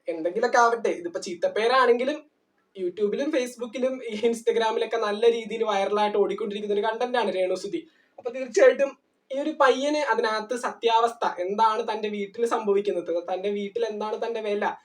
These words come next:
അതുപോലെ തന്നെ അനിയന്റെ അവസ്ഥ എന്താണ്, അതൊക്കെ തീർച്ചയായിട്ടും സോഷ്യൽ മീഡിയയിൽ കാണിച്ചു കൊടുക്കണം എന്നുള്ള രീതിയിൽ അവൻ ചെയ്തതായിരിക്കും മിക്കവാറും അത്. അപ്പൊ അത്തരത്തിൽ ഒരു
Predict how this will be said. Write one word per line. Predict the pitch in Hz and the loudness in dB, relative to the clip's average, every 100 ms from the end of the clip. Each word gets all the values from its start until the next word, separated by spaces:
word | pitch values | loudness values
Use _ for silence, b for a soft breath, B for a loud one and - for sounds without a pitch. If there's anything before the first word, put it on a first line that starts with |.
| B B | B B
അതുപോലെ | 185 196 214 226 | -2 0 2 0
തന്നെ | 220 226 196 | -2 -2 -4
അനിയന്റെ | 208 220 233 247 | 0 4 4 4
അവസ്ഥ | 220 214 | 0 -2
എന്താണ്, | 220 208 196 160 - _ _ _ _ _ _ | -4 0 0 0 -6 _ _ _ _ _ _
അതൊക്കെ | 180 190 | -6 -4
തീർച്ചയായിട്ടും | 202 196 190 214 208 226 | -2 -4 -2 -2 0 -2
സോഷ്യൽ | 208 202 208 208 | 0 -2 -2 0
മീഡിയയിൽ | 202 208 226 | 2 2 0
കാണിച്ചു | - 196 202 208 | -2 -2 -2 0
കൊടുക്കണം | 233 220 208 262 269 | 0 2 2 0 2
എന്നുള്ള | 262 269 269 | 4 6 6
രീതിയിൽ | 262 247 226 247 277 359 B B B B _ _ | 4 -2 -4 -2 -4 -6 B B B B _ _
അവൻ | 311 320 | -2 2
ചെയ്തതായിരിക്കും | 320 311 302 302 254 269 254 | 2 0 4 6 6 4 -2
മിക്കവാറും | 226 214 254 262 269 277 | -8 0 6 8 8 8
അത്. | 208 175 | 4 0
അപ്പൊ | 180 240 | 2 2
അത്തരത്തിൽ | 233 240 240 262 | 2 0 0 2
ഒരു | 269 262 | 4 4